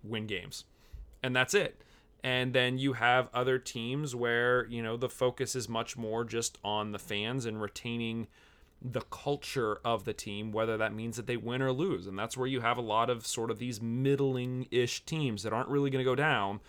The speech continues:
but they're not really gonna crack the top four either. They're trying to hold on to something, um, and just keep that going. So, y-, I mean, I guess that's a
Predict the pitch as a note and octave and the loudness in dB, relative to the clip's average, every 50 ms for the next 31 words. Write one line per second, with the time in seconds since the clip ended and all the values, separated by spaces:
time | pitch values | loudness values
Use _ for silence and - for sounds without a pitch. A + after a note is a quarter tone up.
0 | - - - - - A#2+ A2+ A2+ A#2 B2 A#2 A2 B2+ B2+ B2 A#2+ A#2+ A2+ G#2+ - | -20 -20 -20 -14 -8 -4 -2 0 0 0 0 2 0 0 0 0 0 -2 -2 2
1 | B2+ A#2+ A#2 - A#2+ G#2+ B2 B2 A#2+ A#2+ - - C3 B2+ A#2+ A2 A2+ C#3+ C3+ - | 2 2 2 2 0 0 2 2 2 2 0 -2 -2 2 2 4 4 2 2 0
2 | - - - - - - - - - - A#2 A#2 A2+ - C3+ B2 A#2+ A#2+ A2+ - | -2 -8 -18 -20 -20 -20 -20 -10 -4 0 0 0 2 2 0 0 2 0 0 0
3 | - C#3 C#3 C3+ B2+ B2+ B2 A#2+ A2+ A2 G2+ - - - - - - C#3 - B2 | 2 2 2 4 4 2 0 0 0 0 0 0 0 -2 0 0 0 0 0 0
4 | - - - - G#2+ F2+ E2+ D2+ - - - _ - - - - - _ - - | -4 -8 -8 -8 -8 -8 -8 -12 -16 -18 -18 _ -20 -20 -20 -20 -20 _ -14 -10
5 | - G2 G2 F#2+ G2 G2 G2 - G#2+ A2 A2+ G#2 A#2 G#2 - - - A#2 G#2+ - | -8 -6 -4 -4 -4 -4 -4 -4 -4 -4 -4 -4 -4 -6 -6 -6 -6 -6 -6 -4
6 | A2+ G2+ G2 G2 - B2 B2+ B2+ - - - - - - - - - - - - | -2 -4 -4 -2 -2 -2 -2 -2 -4 -6 -10 -14 -18 -20 -20 -20 -20 -12 -4 0
7 | - D3+ C#3+ C#3 C3 - - - - - - _ _ _ - - - - G#2+ B2 | 2 4 4 4 4 2 -2 -6 -14 -20 -20 _ _ _ -20 -20 -18 -16 -14 -12
8 | B2 - - F#3 F3+ F3+ E3+ F3 E3+ G3 - - D#3+ C#3+ C#3+ C3 | -6 0 2 2 2 2 2 2 2 2 2 0 -4 -6 -6 -6